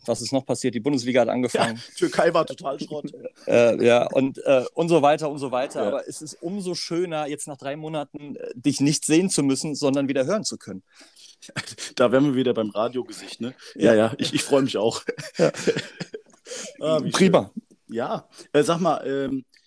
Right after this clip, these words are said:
Speaker 2: wir machen ja weiter auch mit Gästen.
Speaker 1: Äh, ja, definitiv. Also,
Speaker 2: Und wir
Speaker 1: weil
Speaker 2: haben
Speaker 1: es
Speaker 2: einen
Speaker 1: will uns
Speaker 2: tollen
Speaker 1: ka-
Speaker 2: Gast heute, Mike. Echt, wir haben einen tollen Gast.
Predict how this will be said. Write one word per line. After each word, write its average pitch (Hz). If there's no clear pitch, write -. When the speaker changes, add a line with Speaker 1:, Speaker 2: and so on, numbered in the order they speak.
Speaker 2:
wir 113
machen 254
ja 220
weiter 185
auch 170
mit 190
Gästen. 190
Speaker 1:
Äh, 147
ja, 147
definitiv. 101
Also, 117
Speaker 2:
Und -
wir -
Speaker 1:
weil 120
Speaker 2:
haben 131
Speaker 1:
es 131
Speaker 2:
einen 117
Speaker 1:
will 143
uns 135
Speaker 2:
tollen 127
Speaker 1:
ka- 117
Speaker 2:
Gast 110
heute, 101
Mike. 87
Echt, -
wir 87
haben 85
einen 80
tollen 76
Gast. -